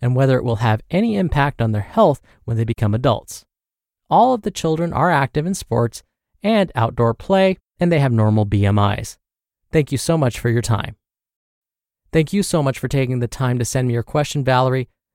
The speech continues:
and thank you so much for your kind words and for being a regular listener. I'm thrilled that you find the show so helpful. Now, I appreciate that you want to help your kiddos eat more nutritious foods more often.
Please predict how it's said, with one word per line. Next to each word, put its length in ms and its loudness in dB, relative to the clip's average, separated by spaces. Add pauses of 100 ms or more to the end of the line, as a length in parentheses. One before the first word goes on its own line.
(140)
and 100 -2
thank 180 0
you 60 -8
so 180 -4
much 160 -2
for 120 -4
your 100 -2
kind 400 -2
words 380 2
and 120 -2
for 140 -4
being 220 0
a 80 2
regular 420 0
listener. 540 -2 (360)
I'm 280 0
thrilled 380 2
that 140 -2
you 100 -4
find 260 -2
the 60 -2
show 340 -2
so 280 0
helpful. 520 -2 (760)
Now, 160 -4
I 80 0
appreciate 580 -4
that 140 -6
you 100 -2
want 140 -2
to 80 -4
help 280 -4
your 120 -4
kiddos 560 0
eat 160 -4
more 160 0
nutritious 480 -2
foods 480 0
more 200 4
often. 440 -2